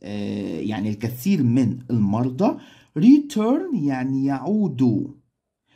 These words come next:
to the hospital now، إلى المستشفى الآن. يعني، آه، مفيش مرضى كتير بقوا يرجعوا للمستشفى. طب يا ترى ليه؟ لأن أهلهم اللي اتعلموا، اللي أخدوا دروس في المستشفى،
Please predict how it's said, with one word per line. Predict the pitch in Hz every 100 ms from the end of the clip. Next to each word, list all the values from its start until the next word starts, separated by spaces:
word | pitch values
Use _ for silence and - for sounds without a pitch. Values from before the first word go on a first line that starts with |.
| _ _ -
to | 214 226 220
the | 147 143 131 123 -
hospital | 175 180 - - - 185 175 156
now، | 151 110 101 78 - - _ _ -
إلى | 175 180 202 233 - _ _ 147
المستشفى | 156 143 127 127 123 - 156 - - 165 160 -
الآن. | 143 127 123 104 90 104
يعني، | 110 98 98 90 -
آه، | 104 92 90 82
مفيش | 95 113 202 202 -
مرضى | 175 202 156 143 -
كتير | 202 247
بقوا | 156 143 135
يرجعوا | 131 127 123 196 175 147
للمستشفى. | 123 110 110 - 113 107 - 95 92 - - _
طب | 156 131
يا | 156 156
ترى | 147 185 170 143
ليه؟ | 131 131 131 123 - -
لأن | 123 127 127 175 185 185 -
أهلهم | 170 160 143 147 202 269 330 -
اللي | 233 226
اتعلموا، | - 139 123 127 170 165 127 120
اللي | 117
أخدوا | 123 180 151
دروس | 160 -
في |
المستشفى، | 123 113 - 143 - 139